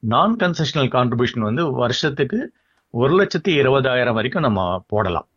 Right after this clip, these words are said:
அதுல போடுற கான்ட்ரிபியூஷனுக்கு வந்து வரி கிடையாது, ஏன்னா அது already வரி பிடிச்ச பணத்தை தான் நீங்க அதுல போடுறீங்க. So அது வந்து அதிகபட்சமா ஒன் டுவெண்ட்டி வரைக்கும் போடலாம். அதுதான் நான் கன்செஷனல் contribution.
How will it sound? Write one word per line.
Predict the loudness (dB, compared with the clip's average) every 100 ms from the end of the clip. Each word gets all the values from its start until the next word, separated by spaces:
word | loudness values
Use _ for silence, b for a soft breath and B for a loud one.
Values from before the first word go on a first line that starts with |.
| _ _ _ _ -2
அதுல | 0 2
போடுற | 2 2 0
கான்ட்ரிபியூஷனுக்கு | 0 0 0 -2 0 0
வந்து | 0
வரி | 2 2
கிடையாது, | 2 0 2 0
ஏன்னா | 0
அது | 2 2
already | 2 0 0 0
வரி | 2 0 0
பிடிச்ச | -2 -2 0 -2 0
பணத்தை | 0 0 0
தான் | 0 0
நீங்க | -2
அதுல | -2 -4
போடுறீங்க. | -2 -2 -2 -6 -12 _ _ _ _ _
So | -2 0
அது | 2
வந்து | 2 2
அதிகபட்சமா | 2 2 0 -2 -2 0
ஒன் | 0 0
டுவெண்ட்டி | 0 0
வரைக்கும் | 0 -2 -4 -4
போடலாம். | -4 -2
அதுதான் | 0 0 0
நான் | 0 0
கன்செஷனல் | -2 -2 -2 -4 -4
contribution. | -4 -4 -8 -10